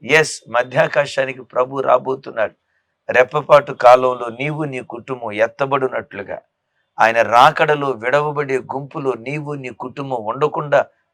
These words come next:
ఉండునట్లుగా, ఎస్, ఆరవ దినాన ఉన్న మనం రెండంతల భక్తితో దేవుని సన్నిధిలో జీవించే వారిగా ఉండాలి. విన్నారా?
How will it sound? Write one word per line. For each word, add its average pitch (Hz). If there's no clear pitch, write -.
ఉండునట్లుగా, 143
ఎస్, 156
ఆరవ 160
దినాన 147
ఉన్న 113
మనం 107
రెండంతల 165
భక్తితో 139
దేవుని 139
సన్నిధిలో 123
జీవించే 185
వారిగా 117
ఉండాలి. -
విన్నారా? 113